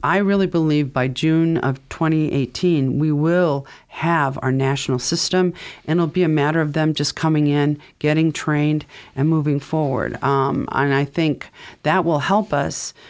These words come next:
to fund two different ways. First, um, nationally,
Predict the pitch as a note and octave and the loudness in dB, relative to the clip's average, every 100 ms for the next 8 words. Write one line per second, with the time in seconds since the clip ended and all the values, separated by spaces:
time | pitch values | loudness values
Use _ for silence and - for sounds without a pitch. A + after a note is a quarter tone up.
0 | - - - - F#3 D3+ - F#3 D#3 C#3+ | -20 -20 -16 -4 -2 -2 0 2 2 0
1 | F#3 F3 F3 C3+ A#2+ - - F3+ F#3 - | -2 -2 -2 -2 -2 -4 -2 0 0 -2
2 | - - D3+ C#3+ C3 D3 F3 A3 - E3 | -8 -4 -2 0 0 0 0 0 0 0
3 | C#3 C#3+ | 2 0